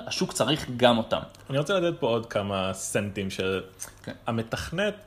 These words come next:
Speaker 2: יש מתכנת ויש מתכנת.
Speaker 1: נכון.
Speaker 2: אוקיי? ישראל, זה נכון, אנחנו, יש פה הרבה מתכנתים, יש פה הרבה מרכזי פיתוח, זה תכנות מסוג מאוד מסוים.
Speaker 1: נכון.
Speaker 2: אוקיי? לצורך העניין, בווייטנאם יש גם הרבה מפתחים, בהודו יש הרבה מפתחים, זה סוג אחר של עבודות.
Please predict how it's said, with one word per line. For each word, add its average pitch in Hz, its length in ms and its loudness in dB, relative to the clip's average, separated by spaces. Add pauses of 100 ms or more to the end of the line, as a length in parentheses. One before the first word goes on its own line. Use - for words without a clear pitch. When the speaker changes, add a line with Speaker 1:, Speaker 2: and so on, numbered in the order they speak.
(100)
Speaker 2:
יש 190 200 0
מתכנת 185 320 -2
ויש - 160 -6
מתכנת. - 400 -12
Speaker 1:
נכון. 131 240 4 (220)
Speaker 2:
אוקיי? 147 240 2 (160)
ישראל, 147 480 2
זה 143 120 -2
נכון, 139 300 0
אנחנו, 92 340 -4
יש 87 80 -4
פה 87 140 -6
הרבה 95 160 -6
מתכנתים, 101 480 -6
יש 120 80 -6
פה - 100 -4
הרבה 110 160 -2
מרכזי 107 360 -4
פיתוח, 147 520 -2 (360)
זה 120 80 -4
תכנות 165 420 -2
מסוג 151 360 -2
מאוד 127 380 -4
מסוים. 101 460 -4 (280)
Speaker 1:
נכון. 120 160 0
Speaker 2:
אוקיי? 160 200 0
לצורך 127 340 -2
העניין, 135 320 0
בווייטנאם 120 500 -2
יש - 120 -8
גם 127 120 -2
הרבה 127 220 -4
מפתחים, 120 560 -6 (340)
בהודו 131 420 2
יש 127 100 -2
הרבה 117 180 -4
מפתחים, 120 540 -6 (540)
זה 107 100 -8
סוג 143 460 -2 (200)
אחר 123 340 -2
של 117 180 -4
עבודות. 104 500 -4